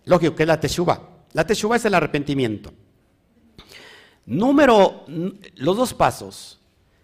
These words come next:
que acepte toda la Torah y se va, haga responsable de que la va a cumplir, y en eso estriba la Brit Milá, y ahora sí, entonces,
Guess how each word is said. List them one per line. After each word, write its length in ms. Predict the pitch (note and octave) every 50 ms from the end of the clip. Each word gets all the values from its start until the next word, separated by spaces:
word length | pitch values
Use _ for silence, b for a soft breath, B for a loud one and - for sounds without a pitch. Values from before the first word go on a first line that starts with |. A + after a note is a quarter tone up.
| _ _ _ _ _ _ _ _ _ _
que 220 | - D3 C#3 C#3 C#3+
acepte 880 | C#3 C#3 - - - B3 C#4 C4+ C4 - - B3+ C#4 D4+ D4 - - _ _ _ _ _ _ _ _ -
toda 240 | - A3 B3 C4+ C4
la 140 | G#3+ E3 -
Torah 440 | D#3+ D3 D#3+ G3+ C#4 G4 G#4 - - _ _ _ _ _ _ - _ _ _ _ _ _
y 140 | - C#3 A#2+
se 140 | - D3+
va, 140 | D3 F3+ G#3+
haga 140 | A3+ A3 B3
responsable 680 | A3 G3+ D#3+ - - D#3 D3 - F3 G3+ G#3 G3+ F#3
de 140 | E3+ D#3 D#3+
que 100 | - D3
la 140 | C3+ C#3 C#3
va 100 | E3 G#3
a 100 | A3 -
cumplir, 580 | C4+ B3+ B3 A#3+ G#3 G3 A3 A#3 - - - _ _ _ _ _ _ _ _ _ _ _ _ _ _ _ _ _ _ _ _ _ _ -
y 180 | B2 D3 F3
en 120 | E3+ F3 G3
eso 220 | A#3 B3 A#3+ C#4+
estriba 760 | B3+ - - - D#3 D#3+ D3+ D3+ E3 G3 - - - - _ _ _ _ _ _ _ _ _ _ -
la 260 | G2+ G2 G2+ G2+ G#2
Brit 380 | A2 C3+ C#3+ D#3+ F3+ G3 F#3+
Milá, 480 | - C#4 C4+ A#3+ A3+ C#4 G#4+ - - _ _ _ _ _ _ _ _ _ _ _ _ _ _ _
y 240 | - G#2 G2+ G#2+ A#2+
ahora 380 | A#2+ C3 D3+ E3+ G3 A3 A3+ G3+
sí, 300 | - - G#3 G#3+ A3 G#3
entonces, 840 | F#3+ F3 E3+ E3 F#3+ G3 G#3 G3 A3+ A#3+ B3 G#3+ - - - _